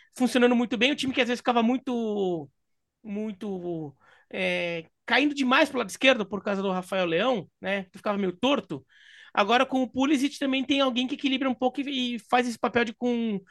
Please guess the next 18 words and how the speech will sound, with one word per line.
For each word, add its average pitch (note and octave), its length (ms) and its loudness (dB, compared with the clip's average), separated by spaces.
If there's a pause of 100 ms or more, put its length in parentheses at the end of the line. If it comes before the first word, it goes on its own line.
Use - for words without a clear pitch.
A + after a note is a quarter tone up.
(180)
com B3 160 -4
qualidade A#3 460 2
do A#3 80 -4
lado A#3+ 220 0
direito. A3+ 420 2
Então, G#3+ 400 -4 (340)
tá A3 100 2
bem G#3 280 0
legal C4+ 280 2
de B3+ 100 -2
ver A#3+ 80 2
esse, B3+ 260 -4
esse A3+ 220 -6
começo A#3 320 0
de A#3 80 -10
temporada A3+ 420 -2
do A#3+ 80 0
Milan. E3 300 -2